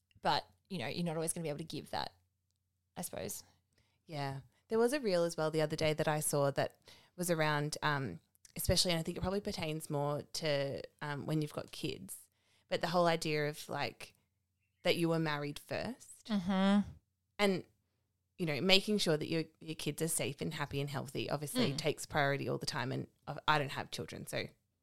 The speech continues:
Speaker 2: again, <laughs> take what I'm saying with a bit of
Speaker 1: Mm.
Speaker 2: a grain of salt. But, you know, that is something that Sean and I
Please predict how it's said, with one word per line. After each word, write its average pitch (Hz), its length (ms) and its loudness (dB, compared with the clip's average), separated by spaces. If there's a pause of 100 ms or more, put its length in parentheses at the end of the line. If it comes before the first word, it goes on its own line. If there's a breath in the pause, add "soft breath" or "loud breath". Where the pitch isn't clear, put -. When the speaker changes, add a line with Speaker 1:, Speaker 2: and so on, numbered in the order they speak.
(160)
Speaker 2:
again, 151 260 0
<laughs> - 80 4
take 185 140 -2
what - 120 -4
I'm 214 100 0
saying - 220 -2
with 196 120 2
a 208 40 4
bit 190 100 2
of 185 80 0
Speaker 1:
Mm. 175 40 6
Speaker 2:
a - 40 2
grain 147 200 0
of 151 80 -4
salt. - 280 0 (280 loud breath)
But, - 180 6
you 160 100 2
know, 147 80 2
that 170 140 4
is 170 120 2
something 151 200 -4
that - 140 -4
Sean 151 180 -2
and 147 120 -2
I 143 200 0